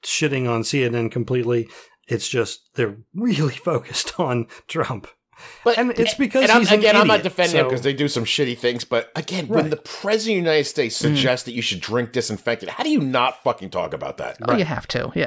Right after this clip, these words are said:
Speaker 2: Yeah,
Speaker 3: absolutely.
Speaker 2: 'cause if you don't, then everyone's gonna be like, "Whoa, okay."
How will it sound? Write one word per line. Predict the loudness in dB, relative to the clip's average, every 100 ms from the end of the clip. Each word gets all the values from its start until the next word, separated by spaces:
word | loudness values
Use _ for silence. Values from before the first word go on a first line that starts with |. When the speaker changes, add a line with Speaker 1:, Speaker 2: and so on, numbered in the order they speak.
| -4
Speaker 2:
Yeah, | -8
Speaker 3:
absolutely. | -2 0 0
Speaker 2:
'cause | 0 -2
if | 0
you | 0
don't, | 4 6 4 2 -8 _
then | -2 2
everyone's | 4 6 4 2
gonna | 0
be | 4
like, | 4 4
"Whoa, | 2 2 0
okay." | -2 0 0